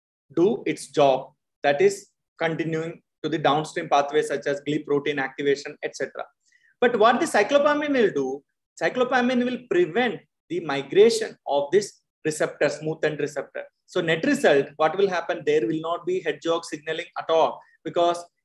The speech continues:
patched only will be there on the surface, but patched cannot do any function. All their role is to bind with the hedgehog. So the smoothened is the actual player. So cyclopamine blocks it. So hence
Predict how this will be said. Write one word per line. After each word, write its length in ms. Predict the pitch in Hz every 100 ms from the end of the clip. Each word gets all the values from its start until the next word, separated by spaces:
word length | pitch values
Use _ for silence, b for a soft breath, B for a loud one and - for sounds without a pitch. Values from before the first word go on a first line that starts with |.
| _
patched 400 | 156 180 185 - -
only 240 | 170 185
will 180 | 180 170
be 100 | 175
there 200 | 175 170
on 100 | 170
the 80 | 170
surface, 460 | 180 165 165 156 -
but 140 | 160 -
patched 400 | 147 180 - - - _
cannot 320 | 156 175 196
do 100 | 185 -
any 140 | 156 190
function. 440 | 160 156 - 156 -
All 180 | 143 170
their 200 | 185 170
role 220 | 160 165 170
is 160 | 156
to 80 | 156
bind 320 | 143 143 143
with 140 | 143 143
the 160 | 214 - _ _ _
hedgehog. 460 | 160 120 131 117 - _
So 160 | - 196
the 80 | 202
smoothened 500 | 208 254 269 240 226
is 160 | 208
the 160 | 214 -
actual 320 | 147 - 196
player. 320 | 196 190 208 - _
So 120 | -
cyclopamine 720 | 160 135 143 143 151 160 156
blocks 340 | 160 185 190 160
it. 120 | 139 _ _ _
So 120 | 170
hence 340 | 147 220 226